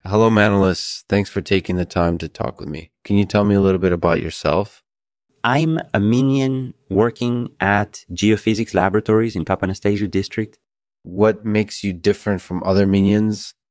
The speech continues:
Speaker 2: I think my main difference is that I'm very curious and I like to ask lots of questions.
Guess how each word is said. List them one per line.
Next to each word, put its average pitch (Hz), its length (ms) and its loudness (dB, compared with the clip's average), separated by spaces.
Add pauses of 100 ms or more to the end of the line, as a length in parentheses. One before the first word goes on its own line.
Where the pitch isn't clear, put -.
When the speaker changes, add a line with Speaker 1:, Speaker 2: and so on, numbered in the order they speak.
(420)
Speaker 2:
I 117 100 -6
think 139 280 -2
my 113 100 2
main 117 200 2
difference 101 320 -2
is 87 80 -4
that 85 120 0
I'm 87 200 2
very 95 500 0
curious - 540 -2
and 85 80 0
I 85 60 2
like 90 180 0
to - 120 -6
ask 82 280 -4
lots 82 180 -2
of 85 100 -10
questions. - 520 -8